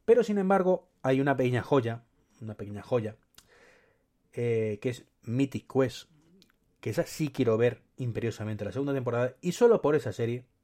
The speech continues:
probablemente contrataría a Apple T V Plus, aunque solo fuera un mes, para, para verlo, y luego también esta fundación que sinceramente me, me llama la atención, ¿vale? No es una cosa que me muera de ansia por ver, pero sí me llama la atención y,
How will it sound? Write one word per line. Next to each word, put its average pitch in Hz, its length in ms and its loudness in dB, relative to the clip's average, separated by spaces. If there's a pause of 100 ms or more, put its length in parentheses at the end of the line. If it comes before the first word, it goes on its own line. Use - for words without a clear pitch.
(180)
probablemente 110 460 0
contrataría 113 540 -2
a 104 40 -4
Apple 104 160 -10
T 107 100 -10
V 104 100 -8
Plus, 107 200 -8
aunque 104 160 -8
solo 110 160 -4
fuera 101 180 -6
un 98 80 -8
mes, 107 160 -8
para, 92 400 -12 (1120)
para 135 200 4
verlo, 185 300 6
y 123 80 -6
luego 117 180 0
también 113 240 -6
esta 107 180 -10
fundación 113 480 -10
que 107 120 -10
sinceramente 98 640 -12
me, 95 340 -12
me 107 140 -4
llama 123 180 0
la 95 60 -8
atención, 95 340 -18 (120)
¿vale? 113 220 -6
No 117 180 -6
es - 120 -10
una 113 100 -10
cosa 113 220 -12
que 117 100 -16
me 101 120 -12
muera 117 340 0
de 107 100 -6
ansia 120 380 -4
por 107 140 -6
ver, 180 260 2
pero - 160 -4
sí - 140 -12
me 107 80 -6
llama 92 160 -12
la 92 60 -14
atención 117 400 -4
y, 120 200 -6